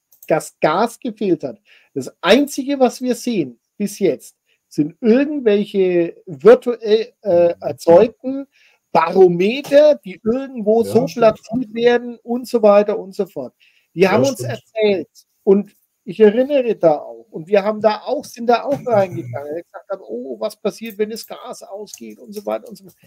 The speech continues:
Speaker 1: Bis jetzt ist es noch nicht ausgegangen in ganz Europa.
Speaker 2: Ja, aber ganz kurz, ich grätsche rein,
Speaker 1: Aber
Speaker 2: Marc, aber, aber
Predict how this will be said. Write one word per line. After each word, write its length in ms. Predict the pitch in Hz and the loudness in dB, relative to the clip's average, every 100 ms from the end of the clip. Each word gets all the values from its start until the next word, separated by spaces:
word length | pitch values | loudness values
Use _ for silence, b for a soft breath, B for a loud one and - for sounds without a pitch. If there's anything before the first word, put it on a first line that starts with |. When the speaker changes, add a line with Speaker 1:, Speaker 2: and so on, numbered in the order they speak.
| _ | _
Speaker 1:
Bis 220 | 170 165 - | -2 -2 0
jetzt 460 | 165 349 - - | 4 4 2 -10
ist 160 | 185 220 | -10 -10
es 180 | 202 147 | -8 -8
noch 120 | - | -8
nicht 280 | 139 180 - _ | -2 -2 -2 _
ausgegangen 680 | 202 269 - 302 185 151 143 | -2 -2 -4 -8 -2 -2 -2
in 100 | 170 | -6
ganz 300 | 151 131 165 | -4 -2 -2
Europa. 460 | 143 123 165 180 277 | 2 2 2 0 0
Speaker 2:
Ja, 200 | 151 359 | 2 2
aber 540 | 139 160 220 214 127 | 4 2 0 -2 -4
ganz 260 | 123 165 - | -4 -4 -2
kurz, 240 | 214 208 | -2 -4
ich 140 | 170 - | -4 -10
grätsche 420 | 135 196 - 180 | -2 -2 0 -2
rein, 120 | 214 | 2
Speaker 1:
Aber 100 | 220 | 2
Speaker 2:
Marc, 200 | 135 - | 2 -2
aber, 340 | 147 156 - - | 0 0 0 0
aber 540 | 135 175 233 233 - | 2 4 2 2 -2